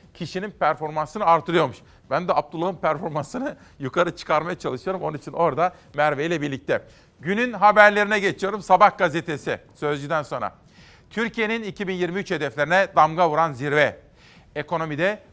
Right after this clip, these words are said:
prangalarından kurtulmak için önemli adımlar atan yeni Türkiye'nin enerjiden yerli otomobile, akıllı şehirlerden dijital dönüşüme kadar iki bin yirmi üç hedefleri anlatıldı.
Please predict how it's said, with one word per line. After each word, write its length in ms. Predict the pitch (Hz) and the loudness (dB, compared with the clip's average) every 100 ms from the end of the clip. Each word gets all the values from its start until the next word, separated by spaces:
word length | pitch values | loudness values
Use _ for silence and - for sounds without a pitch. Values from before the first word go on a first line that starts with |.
| _ | _
prangalarından 760 | 147 165 220 196 175 165 160 - | 0 0 2 0 0 0 -6 -10
kurtulmak 420 | 147 143 151 180 | -14 -10 -10 -10
için 260 | 147 165 - | -10 -14 -10
önemli 340 | 147 147 151 | -6 -4 -2
adımlar 420 | 165 123 135 160 165 | -2 -2 -2 -2 -2
atan 280 | 147 135 | -4 -8
yeni 240 | 107 156 160 | -6 -8 -8
Türkiye'nin 540 | 143 104 117 135 170 - - - | -10 -12 -8 -6 -8 -12 -20 -6
enerjiden 720 | 147 151 156 143 123 160 156 | -4 0 0 0 -6 -4 -4
yerli 280 | 135 131 143 | -2 -2 0
otomobile, 560 | 139 - 113 104 147 165 - - | -4 -6 -12 -4 -2 -2 -6 -8
akıllı 360 | 139 - 156 180 | -8 -6 -8 -8
şehirlerden 640 | - 160 147 147 165 143 | -6 -6 0 0 0 -8
dijital 400 | 113 120 - 170 | -10 -10 -2 0
dönüşüme 340 | 135 131 - 156 | 0 -10 -8 -10
kadar 320 | 123 135 160 - _ - | -4 0 0 -4 _ -20
iki 240 | 151 170 | -12 -8
bin 60 | 151 | -8
yirmi 240 | 139 147 | -8 -8
üç 140 | 160 | -8
hedefleri 440 | 135 120 104 135 151 | -8 -10 -8 -4 -4
anlatıldı. 580 | 135 135 127 147 123 113 | -4 -6 -6 -6 -4 -6